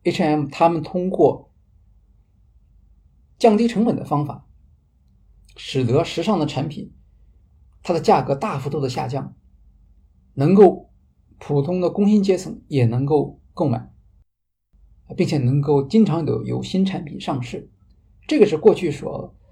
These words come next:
所无法想象的。全世界大牌设计师就那么几个，他们每年发布两季，这个是整个团队努力的结果，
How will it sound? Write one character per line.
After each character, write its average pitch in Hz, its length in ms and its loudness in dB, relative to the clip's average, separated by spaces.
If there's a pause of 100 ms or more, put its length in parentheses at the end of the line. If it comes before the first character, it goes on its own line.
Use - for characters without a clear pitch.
(220)
所 131 300 2
无 151 80 -2
法 208 140 -2
想 - 240 -8
象 175 180 -4
的。 - 120 -14 (1200)
全 175 140 0
世 208 60 0
界 233 120 10
大 208 200 4
牌 170 120 0
设 185 140 -2
计 147 100 -2
师 147 160 -6
就 196 140 -2
那 175 60 -4
么 143 120 -4
几 - 180 -12
个， 139 300 -8 (1160)
他 175 100 -4
们 175 320 -6
每 135 180 0
年 135 400 0 (720)
发 170 200 0
布 160 100 -2
两 131 220 -2
季， 123 260 -8
这 208 140 -2
个 151 320 0
是 - 160 -16
整 120 160 0
个 185 160 6
团 151 260 -4
队 196 160 2
努 127 220 -2
力 196 100 -2
的 135 360 -4 (100)
结 196 160 4
果， - 220 -8